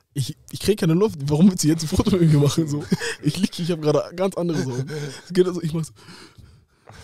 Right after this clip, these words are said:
Ich lag da wirklich so locker zehn Minuten, aber es ist halt nicht schlimmer geworden zu dem Zeitpunkt, Gott sei Dank. Ich hab die Fotos auch gemacht, so ist nicht. Aber es war einfach ziemlich komisch. Und dann kam der Arzt zu mir rein und meinte, „Hör mal zu.“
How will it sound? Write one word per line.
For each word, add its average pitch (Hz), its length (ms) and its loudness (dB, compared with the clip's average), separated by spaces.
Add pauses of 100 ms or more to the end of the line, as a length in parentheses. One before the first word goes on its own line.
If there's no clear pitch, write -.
(120)
Ich - 60 -14
lag 123 100 -6
da 123 120 -6
wirklich 113 200 -6
so 92 180 -8 (440)
locker 104 420 -10
zehn 120 240 -4
Minuten, 135 460 -4 (240)
aber 120 140 -8
es - 140 0
ist 135 120 0
halt 123 140 -4
nicht 117 140 -4
schlimmer 143 280 -2
geworden 101 260 -8
zu 101 100 -10
dem 98 140 -10
Zeitpunkt, 101 260 -10
Gott 98 120 -14
sei 90 80 -12
Dank. 113 180 -8 (200)
Ich - 120 -10
hab 113 80 -10
die - 60 -14
Fotos 117 280 -4
auch 98 60 -14
gemacht, 110 360 -8
so 101 120 -18
ist 98 140 -12
nicht. 113 220 -6 (440)
Aber 107 160 -8
es - 100 -6
war 113 60 -4
einfach 113 260 -6 (220)
ziemlich 131 260 -2
komisch. 131 380 -2 (640)
Und 131 100 -4
dann 120 100 0
kam 139 200 2
der 127 120 2
Arzt 143 200 2
zu 147 80 0
mir 143 120 0
rein 135 120 0
und 123 80 -2
meinte, 117 200 -4
„Hör 120 100 -6
mal 107 120 -6
zu.“ 175 240 -4